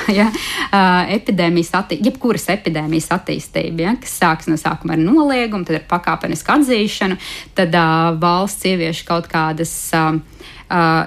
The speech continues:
ierobežojušas lietas, kā karantīnas, dažādas nosacījumus, un seko cilvēku pretreakcija. Viņš to visu apraksta jau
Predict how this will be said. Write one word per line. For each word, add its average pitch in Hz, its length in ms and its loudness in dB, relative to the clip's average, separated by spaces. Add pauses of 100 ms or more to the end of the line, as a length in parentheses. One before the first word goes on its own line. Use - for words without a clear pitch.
(120)
ierobežojušas 165 800 0
lietas, 233 440 0
kā - 160 -12
karantīnas, 185 640 -2
dažādas 160 280 -4
nosacījumus, 196 420 2
un 190 100 0
seko 226 320 0
cilvēku 202 400 0
pretreakcija. 170 720 -2
Viņš 175 200 2
to 202 120 2
visu 247 240 0
apraksta 196 540 -2
jau 165 140 2